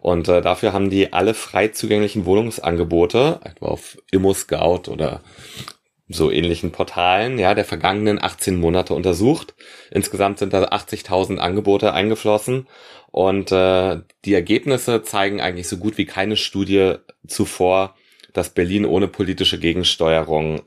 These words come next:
davor steht, eine Stadt der Reichen zu werden. Also die Mieten, die jetzt aktuell auf dem Wohnungsmarkt gefordert werden, ähm, haben sich vollkommen entkoppelt. Und zwar, ähm, sowohl von den,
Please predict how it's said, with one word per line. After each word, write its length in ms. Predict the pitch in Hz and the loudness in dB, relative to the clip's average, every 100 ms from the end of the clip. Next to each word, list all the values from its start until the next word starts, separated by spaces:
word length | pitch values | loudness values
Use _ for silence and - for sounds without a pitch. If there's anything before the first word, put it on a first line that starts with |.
| - | -6
davor 320 | 80 - 80 | -6 -2 0
steht, 240 | - 80 - | 0 -2 0
eine 200 | 76 78 | 0 0
Stadt 200 | - 76 | 0 -4
der 120 | 71 | -4
Reichen 260 | 62 - | -4 -6
zu 160 | - - | -12 -10
werden. 260 | - 50 - _ _ _ _ _ - - - | -12 -14 -20 _ _ _ _ _ -20 -20 -14
Also 260 | - 80 80 | -4 -2 -2
die 140 | 82 | 0
Mieten, 400 | 85 117 - 131 | 0 2 2 0
die 120 | 98 | 2
jetzt 420 | 90 110 - - - | 2 0 -2 -10 -6
aktuell 680 | - - 65 101 113 123 131 _ _ _ | -4 -2 2 4 2 0 -8 _ _ _
auf 200 | - - | -6 -2
dem 320 | 87 85 67 | 0 0 0
Wohnungsmarkt 720 | 90 113 110 - 90 90 - | 2 2 0 -2 -2 -2 -4
gefordert 540 | - - 87 113 110 | -6 0 2 2 2
werden, 500 | 95 92 95 104 120 _ _ _ _ - - | 2 4 4 0 -6 _ _ _ _ -10 -2
ähm, 480 | 87 87 90 90 - | 2 2 2 -2 -4
haben 240 | 90 92 | -4 -2
sich 200 | 87 - | -2 -6
vollkommen 500 | - 107 107 98 87 | -2 0 0 -2 -2
entkoppelt. 560 | 85 - 78 - 62 - | -4 -2 -4 -2 -4 -4
Und 160 | 76 | -6
zwar, 440 | - 82 82 80 - _ _ - | -2 2 2 0 -6 _ _ -6
ähm, 480 | - 80 80 80 76 _ _ | -2 0 0 -2 -4 _ _
sowohl 600 | - 87 78 87 107 120 117 | -6 -2 0 2 4 4 0
von 260 | - 95 | -2 0
den, 480 | 87 90 90 85 | 2 2 0 -6